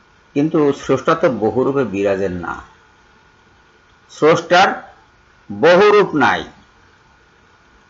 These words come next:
আপনি যে কোনো বস্তুর মধ্যে স্রষ্টাকে খুঁজলে পাবেন না।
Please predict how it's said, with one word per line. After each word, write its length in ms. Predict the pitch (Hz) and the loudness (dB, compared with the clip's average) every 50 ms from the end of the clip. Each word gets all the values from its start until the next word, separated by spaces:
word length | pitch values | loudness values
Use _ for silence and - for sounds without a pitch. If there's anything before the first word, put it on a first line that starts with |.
| _ _ _ _ _ _ _ _ _ _ _ _ _ _ _ _ _ _ _ _ _ _ _ _ _ _ _ | _ _ _ _ _ _ _ _ _ _ _ _ _ _ _ _ _ _ _ _ _ _ _ _ _ _ _
আপনি 720 | - - 113 - - 147 156 165 170 170 165 160 - - - - _ _ _ _ _ _ _ _ _ _ _ _ _ _ _ _ _ _ _ _ _ _ _ _ _ _ _ _ _ _ _ _ _ _ _ _ _ _ _ | -2 0 0 0 0 0 2 2 4 4 2 2 0 -4 -12 -18 _ _ _ _ _ _ _ _ _ _ _ _ _ _ _ _ _ _ _ _ _ _ _ _ _ _ _ _ _ _ _ _ _ _ _ _ _ _ _
যে 160 | - 104 120 127 | -4 -2 -2 0
কোনো 280 | 127 185 196 208 214 | 0 0 2 2 2
বস্তুর 400 | 185 156 165 156 160 - - 170 | 2 2 2 0 0 0 -2 0
মধ্যে 440 | 156 151 143 139 120 120 139 123 120 | 2 2 2 0 0 0 0 0 0
স্রষ্টাকে 480 | 120 - - 123 123 - - 131 139 135 | 0 -2 -4 -4 -4 -4 -4 -4 -4 -4
খুঁজলে 400 | - - 135 139 131 120 113 104 - - | -4 -4 -4 -4 -2 -2 -4 -4 -2 0
পাবেন 280 | 117 113 107 117 98 | 0 0 0 0 -4
না। 180 | 90 80 - | -4 -10 -12